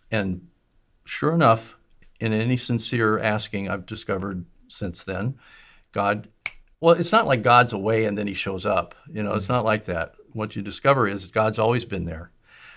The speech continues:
Speaker 1: but we have to be willing to ask. Uh, the Course in Miracles says we need a little willingness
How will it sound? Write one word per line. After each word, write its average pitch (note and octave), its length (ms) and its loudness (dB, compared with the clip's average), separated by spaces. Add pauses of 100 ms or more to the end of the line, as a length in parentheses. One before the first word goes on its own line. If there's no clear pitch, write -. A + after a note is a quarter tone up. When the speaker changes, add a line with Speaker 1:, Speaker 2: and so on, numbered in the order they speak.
(100)
Speaker 1:
but A2+ 100 -4
we B2 140 0
have B2 200 4
to A#2+ 60 -8
be G#2 140 -2
willing G2+ 320 -4
to - 240 -12
ask. G#2 480 -4 (640)
Uh, F#2 200 -10
the F2 100 -14
Course G#2+ 220 -4
in A2+ 80 -2
Miracles G2+ 360 -6
says F#2+ 220 -6
we G2 100 -8
need G2 140 -4
a G2 60 -6
little G2+ 200 -8
willingness F2+ 720 -6